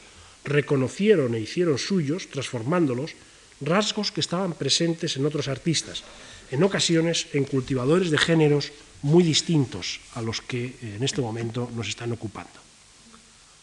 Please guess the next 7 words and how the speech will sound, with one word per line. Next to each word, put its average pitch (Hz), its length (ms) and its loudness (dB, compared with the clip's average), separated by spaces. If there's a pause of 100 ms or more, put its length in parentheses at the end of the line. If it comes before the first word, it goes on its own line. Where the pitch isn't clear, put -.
(1800)
Por 156 140 2
ejemplo, 233 420 4 (1120)
me 151 100 2
parece 175 260 2
posible 214 480 4
analice-, 147 640 0
analizar 143 560 -2